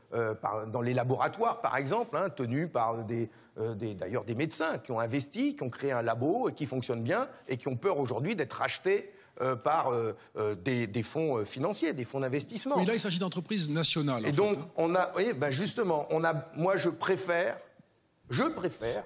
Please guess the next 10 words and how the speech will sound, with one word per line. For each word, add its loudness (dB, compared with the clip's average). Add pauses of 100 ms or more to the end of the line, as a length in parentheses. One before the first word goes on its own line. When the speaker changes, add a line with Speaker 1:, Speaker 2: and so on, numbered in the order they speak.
(140)
Speaker 1:
que 2
la, 2 (100)
le, -2 (280)
l'organisation 2
des 0
soins 0 (100)
ne 0
dépende 0
pas, -4 (840)
euh, 4